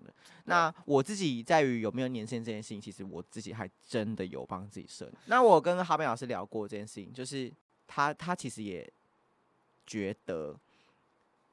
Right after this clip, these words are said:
Speaker 1: 身为一个舞者，大概二七、二八、二六啦，二六到二八这个区间，这三年，
Speaker 2: 哎。
Speaker 1: 如果没有一个突破性的发展，基本上就是这样了，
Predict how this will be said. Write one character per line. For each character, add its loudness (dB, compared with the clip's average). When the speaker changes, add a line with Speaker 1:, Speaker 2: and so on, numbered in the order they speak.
Speaker 1:
身 0
为 2
一 0
个 -4
舞 -8
者， -12
大 -4
概 2
二 4
七、 -8
二 -2
八、 -8
二 4
六 2
啦， -8
二 6
六 4
到 2
二 -2
八 -4
这 -10
个 -8
区 -8
间， -10
这 -8
三 -6
年， -16
Speaker 2:
哎。 -14
Speaker 1:
如 2
果 4
没 -4
有 -2
一 -6
个 -8
突 -4
破 -2
性 -10
的 -12
发 -8
展， -14
基 -6
本 -6
上 -8
就 -14
是 -14
这 -16
样 -14
了， -20